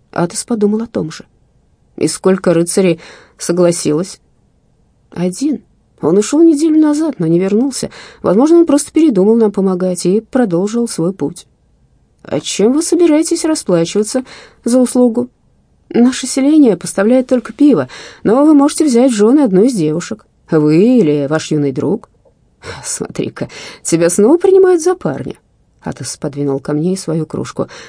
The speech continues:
«Ну что, пиво или жену?» Староста стушевался. Он, видимо, не мог понять, в самом ли деле я девушка в мужской одежде или просто рыцарь шутит. «А у вас есть кузнец? Такой, который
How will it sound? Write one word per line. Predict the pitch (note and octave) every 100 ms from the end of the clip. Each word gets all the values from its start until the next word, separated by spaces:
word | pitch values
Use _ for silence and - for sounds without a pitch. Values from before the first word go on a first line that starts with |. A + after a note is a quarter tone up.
| -
«Ну | D#3+
что, | D#3 C3 C#3+ A#3 _ - D3
пиво | - E3 C4
или | C4+
жену?» | C4+ B3 C3 - _ _ _ _ _ _ -
Староста | - - - -
стушевался. | - - F3 - F3 C3 - E3
Он, | D3+
видимо, | D3+ E3 E3+ F3+
не | F3+ F#3 F#3+
мог | G3
понять, | - A3+ D3+ C3
в |
самом | - E3+ F#3+
ли | A3+
деле | F3 C#3 C#3+
я | D3
девушка | C#3+ E3 A3 - F3+
в |
мужской | D#3+ D#3 - D#3+
одежде | C#3+ F3 - B3 - - -
или | - F3+
просто | G3 G#3 - F3 E3+
рыцарь | F3+ - F3
шутит. | E3+ - - - _ _ _ _ _ _
«А | - G#3
у |
вас | C4+ -
есть | A#4+ - -
кузнец? | - F4 F#3+ C3 - - _ _ -
Такой, | G4+ F#4 C#4
который | A#3+ A#3+ A3